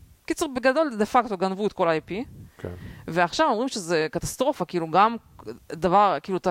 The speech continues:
Speaker 1: זה כל התעשיות של העולם תלויות בזה, שכל הטכנולוגיה פשוט נגנבה על ידיהם, וגם אומרים שמבחינה אפילו פיננסית, אה, מבחינת של סדרי חו-,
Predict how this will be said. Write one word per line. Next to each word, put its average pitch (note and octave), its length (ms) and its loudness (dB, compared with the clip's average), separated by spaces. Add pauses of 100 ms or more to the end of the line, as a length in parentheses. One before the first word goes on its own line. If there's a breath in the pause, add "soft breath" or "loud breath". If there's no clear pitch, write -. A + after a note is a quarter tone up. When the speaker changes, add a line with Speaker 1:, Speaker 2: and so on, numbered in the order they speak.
Speaker 1:
זה D#3+ 180 -6
כל A3+ 140 4
התעשיות G3 360 0
של F#3+ 100 0
העולם F3 300 4
תלויות D#3+ 240 -4
בזה, E3+ 300 -4
שכל G3 240 -2
הטכנולוגיה F3+ 420 0
פשוט E3+ 180 -10
נגנבה D#3+ 360 -2 (140)
על D#3+ 120 -4
ידיהם, D#3 380 -4 (480 loud breath)
וגם F#3+ 280 4
אומרים C4 160 0
שמבחינה G3 580 0
אפילו A#3+ 300 -4
פיננסית, G#3 800 -4
אה, E3 260 -2
מבחינת F#3 340 0
של F#3+ 160 -6
סדרי F#3 340 0
חו-, F3 240 -4